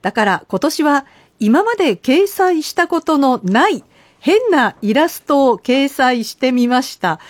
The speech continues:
笑ってみていただければ幸いです。ということで、スタジオに一足早くそのカレンダーをね、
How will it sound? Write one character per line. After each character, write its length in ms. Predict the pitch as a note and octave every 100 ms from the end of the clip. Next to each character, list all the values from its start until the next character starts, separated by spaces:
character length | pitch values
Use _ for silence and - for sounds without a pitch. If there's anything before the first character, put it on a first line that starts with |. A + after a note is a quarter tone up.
| - -
笑 300 | F#3+ G3+ D#4
っ 40 | F4+
て 260 | _ D#4+
み 140 | D#4 E4
て 240 | - A#3+
い 140 | A#3 G#3
た 160 | B3+
だ 120 | B3+
け 160 | B3+ C4+
れ 120 | C#4+
ば 220 | A#3 F3 -
幸 640 | - G3+ A#3 C4 C4 B3+
い 160 | B3 A#3+
で 180 | B3 C#4
す。 160 | - _ - _ _
と 120 | D4+
い 40 | D4+
う 40 |
こ 100 | D4+
と 120 | E4+
で、 180 | C4+ F3 - - _ _
ス 100 | -
タ 120 | C4
ジ 120 | C#4+ D4+
オ 100 | D4
に 260 | C#4 C4
一 200 | - E4+
足 180 | F4 C4
早 200 | C#4+ C#4
く 280 | B3+ F#3+ -
そ 140 | A#3+
の 100 | A#3
カ 160 | A3+ B3+
レ 140 | E4
ン 120 | D#4+
ダ 220 | B3 A3 F#3+
ー 20 |
を 100 | F3+
ね、 220 | F#3+